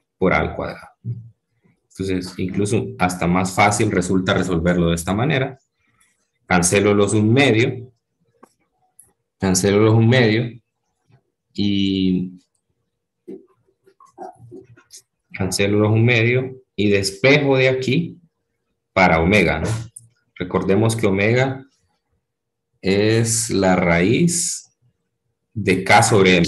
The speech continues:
O incluso podría despejar de una sola vez aquí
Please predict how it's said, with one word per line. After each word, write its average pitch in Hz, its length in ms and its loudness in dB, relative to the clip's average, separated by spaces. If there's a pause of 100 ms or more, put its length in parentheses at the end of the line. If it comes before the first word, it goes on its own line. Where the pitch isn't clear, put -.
(120)
O 113 80 2
incluso 113 480 2
podría 127 380 4
despejar 127 500 2
de 120 80 2
una 123 260 2
sola 120 300 0
vez 110 160 0
aquí 113 480 -4